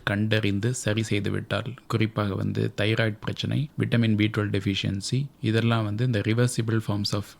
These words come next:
dementia-க்கு வந்து காரணம். So இதை வந்து சீக்கிரமா கண்டறிந்து நம்ம அதுக்கான சப்ளிமெண்ட்ஸையோ ட்ரீட்மெண்ட்டையோ எடுத்தா அதை வந்து சரிப்படுத்தி விடலாம். அப்புறம் irreversible forms of dementia, அதாவது நம்ம வந்து திரும்ப பழைய நிலைக்கு போக முடியாது,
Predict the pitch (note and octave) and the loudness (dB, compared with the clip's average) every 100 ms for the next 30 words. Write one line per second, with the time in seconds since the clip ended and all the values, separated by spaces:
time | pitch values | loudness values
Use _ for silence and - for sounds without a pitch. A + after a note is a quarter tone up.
0 | - - - G#2 A2 A2 - G2+ G2 G2 | -20 -12 -2 2 4 4 2 -2 -2 -4
1 | G2 - F#2+ G2 G2+ - - G#2+ G#2+ A2 | -4 -2 -2 -2 -6 -8 -2 0 2 2
2 | A2 G#2+ C3 A#2 A2+ A2 A#2 A#2 G#2 G#2 | 2 0 0 -2 -2 -2 -2 -2 -2 0
3 | G#2 G2 G#2+ F3 - A#2 G#2+ G#2 G#2+ G#2+ | 0 0 -2 -4 -4 0 2 2 0 0
4 | G#2 G#2 A2+ G#2+ G#2+ - G#2+ G#2 G2+ - | 0 0 -4 -2 -4 -2 -2 -2 -2 -2
5 | G2 G#2+ - G#2+ G#2+ G2+ G2 G#2+ G#2+ G2+ | -4 -6 -2 -2 0 -2 0 0 0 -2
6 | F#2 - C#3+ F3 G#2+ G2 G2 A#2 G#2 G2+ | -4 -2 -4 -2 -2 -2 -2 -2 -2 -2
7 | F#2+ F#2 - G2+ G2 G2+ A#2+ - - C3 | -4 -4 -6 -4 -4 -6 -8 -16 -10 -6
8 | A2+ - B2+ D3 D3+ D3 C#3 C3 B2 A#2+ | -2 2 4 6 6 4 4 4 2 2
9 | A2 G#2+ - G#2+ G#2 G#2+ G#2+ - - A#2+ | 0 0 0 -2 -2 -2 -2 -2 -4 -8
10 | - G#2+ G2+ A#2 E3 - - G#2+ A2 A2+ | -6 -4 -2 -2 -4 -4 0 2 2 0
11 | A#2 - - B2 C#3 C3+ G#2 G#2 A#2+ A#2 | 0 0 4 4 4 2 2 2 4 2
12 | A2 A2+ - G#2+ G#2 F#2 F#2 G2+ C#3+ | 0 -2 -2 0 2 2 0 -2 -4